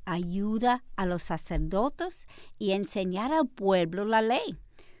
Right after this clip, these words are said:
Los levitas, a diferencia de las otras tribus, no recibieron una asignación de tierra porque el Señor fue su herencia, como podemos leer en Deuteronomio diez nueve. En la tierra prometida,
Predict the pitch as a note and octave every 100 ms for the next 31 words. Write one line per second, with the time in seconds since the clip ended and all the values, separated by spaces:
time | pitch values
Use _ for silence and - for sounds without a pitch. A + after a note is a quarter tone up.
0 | - G3+ G3 - G3 F#3+ C#4+ D#4 B3+ -
1 | - G3 G3 F#3 G3+ G3 A3+ B3+ D#4 C#4
2 | G#3+ A3 G#3+ C4+ C#4 - G3 F3+ F#3 F#3
3 | - F#3+ F#3+ A3+ D4+ G4 - C4+ A3 A3
4 | G#3 G#3 G#3 A3 A3 G#3 F#3+ - A#3+ G#3
5 | G3+ - - G3 A3+ B3 C4 - G3+ D#3
6 | D3+ D3 D#3 - - - - F#3 G3 F3
7 | F#3+ F#3 F#3+ - G3 F#3+ G3 F3+ F#3+ A3+
8 | F#4+ - - C#3+ - F#3 E3+ - C#3 D#3+
9 | E3 D3+ C#3+ D3 F3 E3 D#3+ F3 E3+ D#3+
10 | E3 F#3+ F3+ C#3 F3 D#3 D3 C#3+ D3 -
11 | C3 D3 - - - - - - - -
12 | - A3 G#3+ F#3 - G#3+ A#3+ C4+ E4+ D#4+
13 | D#4 C#4+ D4 - B3 F3+ D#3+ F3